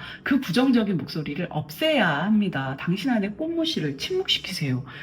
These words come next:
근데 솔직히 말씀드릴게요. 그거 잘 안 돼요. 안 되잖아요. 그쵸? 해보셨죠? 오히려 더 시끄러워집니다.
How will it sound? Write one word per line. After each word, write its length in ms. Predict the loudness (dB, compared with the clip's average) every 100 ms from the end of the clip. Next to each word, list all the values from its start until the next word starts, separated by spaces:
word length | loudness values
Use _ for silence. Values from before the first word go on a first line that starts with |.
| -6
근데 200 | -2 0
솔직히 440 | 0 -4 -6 -6 -4
말씀드릴게요. 840 | -4 -4 -6 -4 -6 -6 -10 -10
그거 220 | -6 -4
잘 200 | -4 -4 -6
안 260 | -4 -4
돼요. 260 | -2 -2 -4 -4
안 160 | -4
되잖아요. 460 | -4 -4 -4 -6 -6
그쵸? 260 | -6 -2
해보셨죠? 680 | 0 0 0 -2 -4 -4 -4 -8 -6 -6 -4
오히려 580 | 0 2 4 4 0 -2 -14
더 360 | -12 -10 -6
시끄러워집니다. 1160 | -4 -4 -4 0 2 2 0 -2 -2 0 0